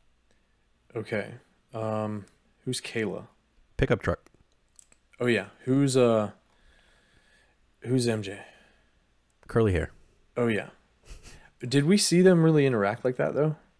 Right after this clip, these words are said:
Speaker 2: No,
Speaker 1: M J
Speaker 2: and
Speaker 1: and
Speaker 2: that's
Speaker 1: Matt?
Speaker 2: No,
Speaker 1: Okay.
Speaker 2: and that's why she's in my top.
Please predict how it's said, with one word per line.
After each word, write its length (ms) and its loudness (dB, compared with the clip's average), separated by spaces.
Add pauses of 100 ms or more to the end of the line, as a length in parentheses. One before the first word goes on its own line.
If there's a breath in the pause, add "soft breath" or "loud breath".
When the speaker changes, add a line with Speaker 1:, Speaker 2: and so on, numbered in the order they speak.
(280)
Speaker 2:
No, 120 0
Speaker 1:
M 60 2
J 160 4
Speaker 2:
and 100 0
Speaker 1:
and 100 0
Speaker 2:
that's 80 0
Speaker 1:
Matt? 120 -8 (1000)
Speaker 2:
No, 200 -2
Speaker 1:
Okay. 140 -4
Speaker 2:
and 80 -2
that's 160 -4
why 100 4
she's 200 0
in 60 -2
my 100 0
top. 360 -2